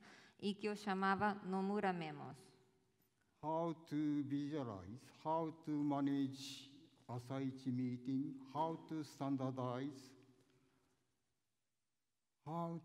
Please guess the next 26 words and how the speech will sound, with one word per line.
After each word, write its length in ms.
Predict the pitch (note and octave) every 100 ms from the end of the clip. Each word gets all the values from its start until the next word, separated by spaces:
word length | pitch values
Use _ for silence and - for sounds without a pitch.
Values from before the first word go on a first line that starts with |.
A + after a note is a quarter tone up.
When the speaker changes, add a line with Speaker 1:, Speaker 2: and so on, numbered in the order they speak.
| - -
Speaker 2:
to 420 | D#3 E3 E3 E3 - -
find 520 | D#3+ D#3+ D#3 E3 D3 C3+ -
weak 400 | C#3+ D3 D3+ C#3+ -
point, 360 | D3+ C#3 C#3+ C3+ - - - - - _ _ _ -
et 80 | C3+
cetera, 500 | C3+ D#3 D3+ D#3+ D3
et 140 | A#2
cetera. 340 | - A2 E2+ - - - - - _ _ _ _ _ _ _ _ _ _ _ _ - - - _ _
Speaker 1:
E 340 | - G#3+ G#3 A3
este 500 | A3 - - A3+ G#3+
memo 440 | G#3+ G#3+ A3 B3+
continha, 840 | B3+ G#3+ G#3 G#3 G3 F#3 F3 E3 -
eh, 100 | - F#3
como 480 | A#3+ A#3 A3+ G3 E3
fazer 440 | - G3 F3 F#3+ F#3
a 60 |
visualização, 1120 | D#3+ F#3 E3+ F3+ F3 D#3+ E3+ F3 F3 D#3+ E3+ F#3+
como 280 | B3 A#3+ A3
fazer 440 | G#3+ F3 F3 E3
a 80 | E3
Asaichi 640 | F3 G3 F3+ F3+ F3+ G3+
meeting, 480 | F#3+ F3 F3 F#3+ G3
a 360 | F#3 F3 E3 E3 -
reunião 340 | F#3+ F#3+ F#3+
da 120 | E3+
Asaichi, 680 | E3 F#3 F3 F#3+ F#3+ C4+